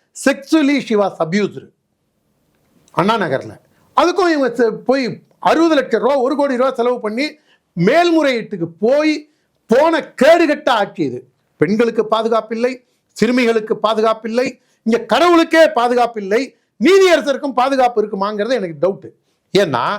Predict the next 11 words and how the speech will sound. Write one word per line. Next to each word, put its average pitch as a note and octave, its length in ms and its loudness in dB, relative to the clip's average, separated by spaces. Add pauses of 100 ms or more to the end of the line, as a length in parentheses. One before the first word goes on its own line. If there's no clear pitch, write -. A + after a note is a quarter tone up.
(420)
நீதியரசர் C#4+ 800 2
நேத்திக்கு A#3+ 400 -2
முந்தா A#3+ 260 0
நாள் B3 240 -2
ஒரு G3 100 0
உத்தரவு F#3+ 300 -2
போடுறாரு, C#3 340 -4 (520)
தனி A#3 200 0
நீதிபதி F#3 400 -2
போடுறாரு, C#3+ 380 -4 (720)
அந்த G#3 220 0